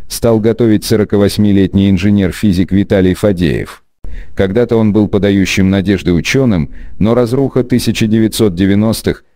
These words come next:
поставила крест на его карьере на оборонном предприятии. Фадеев стал менять места работы, одно за одним, но, лишившись очередного, решил пойти в криминал. Вскоре он получил заказ. На Шишканова Фадеев должен был изготовить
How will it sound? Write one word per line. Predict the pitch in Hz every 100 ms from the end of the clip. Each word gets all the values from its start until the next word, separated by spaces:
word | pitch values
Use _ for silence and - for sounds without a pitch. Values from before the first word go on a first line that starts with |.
| _
поставила | 104 101 120 113 104 98
крест | 113 123 113 117
на | 110
его | 104 92
карьере | 101 95 101 95 95
на | 98
оборонном | 92 95 101 95 95
предприятии. | 98 - 101 110 87 - 60 - - _ - - -
Фадеев | - 104 98 117 107
стал | - 113
менять | 104 104 101 90
места | 104 92 - 92
работы, | 92 87 127 - 71 - _ _
одно | 92 92 110
за | 101 104
одним, | 92 98 120 104 - - - -
но, | 110
лишившись | 123 117 127 - 107 110
очередного, | 98 113 107 98 110 101 92 - _ -
решил | 101 110 160 143
пойти | 131 123 120
в | -
криминал. | 120 120 117 95 57 - _ _
Вскоре | - - 131 131
он | 127 117
получил | 117 113 - 107
заказ. | 87 95 - 120 - - _ -
На | 95
Шишканова | 101 107 - 117 110 104
Фадеев | - 104 95 110 95
должен | 92 110 95 104
был | 95 95
изготовить | 87 95 90 117 92 71